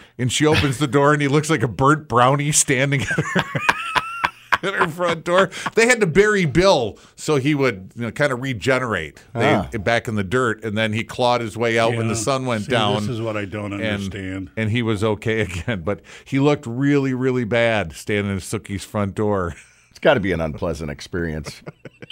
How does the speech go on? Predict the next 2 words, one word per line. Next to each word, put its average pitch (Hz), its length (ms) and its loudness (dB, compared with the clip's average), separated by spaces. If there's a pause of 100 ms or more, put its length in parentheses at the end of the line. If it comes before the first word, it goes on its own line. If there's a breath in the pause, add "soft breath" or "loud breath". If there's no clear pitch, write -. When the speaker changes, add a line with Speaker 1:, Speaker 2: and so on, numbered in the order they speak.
(1900 loud breath)
Speaker 3:
You're 165 260 2
Speaker 1:
Sookie - 360 -4